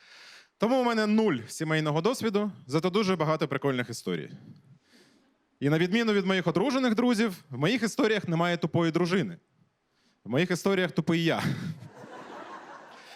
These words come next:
Да. І у мене є друзі, які одружилися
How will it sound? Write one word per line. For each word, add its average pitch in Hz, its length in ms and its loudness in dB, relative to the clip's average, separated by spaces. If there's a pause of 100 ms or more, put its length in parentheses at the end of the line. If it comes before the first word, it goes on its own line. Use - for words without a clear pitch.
(380)
Да. 113 420 0 (1120)
І 170 60 4
у 196 40 2
мене 277 140 2
є 269 100 2
друзі, 262 240 2
які 233 180 2
одружилися 208 500 2